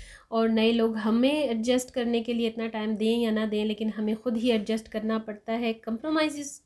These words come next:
बहुत सारे करने पड़ते हैं after marriage और ये सारा जो हिस्सा होता है ना, वो ज़्यादातर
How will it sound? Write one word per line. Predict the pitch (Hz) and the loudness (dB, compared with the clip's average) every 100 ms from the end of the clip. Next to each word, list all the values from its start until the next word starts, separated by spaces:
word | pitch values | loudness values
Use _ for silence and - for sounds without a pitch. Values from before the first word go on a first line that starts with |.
| 214 | -10
बहुत | 202 226 233 | -6 -6 -4
सारे | 254 240 | -2 -2
करने | 233 208 214 | -4 -4 -2
पड़ते | 226 214 - | -2 -4 -6
हैं | 214 220 214 - - | -2 -2 -2 -6 -8
after | 208 214 220 208 | -6 -6 -6 -4
marriage | 208 220 247 247 - - - - - | 0 2 2 -2 -8 -20 -20 -20 -4
और | 247 | 0
ये | 247 269 | 4 4
सारा | 277 247 247 240 | 2 0 2 2
जो | 226 226 | 2 2
हिस्सा | 226 220 - | 2 -2 -2
होता | 233 226 | -2 -2
है | 220 | -6
ना, | 220 | -6
वो | 220 220 | -2 -2
ज़्यादातर | 202 214 226 226 226 | 0 0 -2 -4 -8